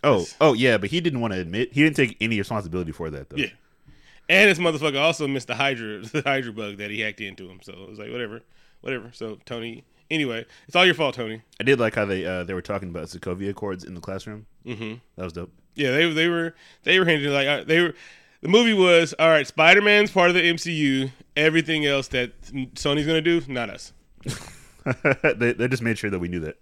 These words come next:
Speaker 2: Mm-hmm. Um, so then we get, where are we?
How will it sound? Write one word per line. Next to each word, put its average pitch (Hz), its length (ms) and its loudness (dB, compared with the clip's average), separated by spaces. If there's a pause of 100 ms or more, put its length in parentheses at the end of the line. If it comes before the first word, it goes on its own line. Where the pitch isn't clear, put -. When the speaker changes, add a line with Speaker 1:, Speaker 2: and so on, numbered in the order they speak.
Speaker 2:
Mm-hmm. - 1040 -16
Um, 120 520 -6 (680)
so 156 260 -2
then 170 220 0
we 160 120 -2
get, 151 340 -4 (280)
where 131 220 -4
are 101 40 -10
we? 90 120 -18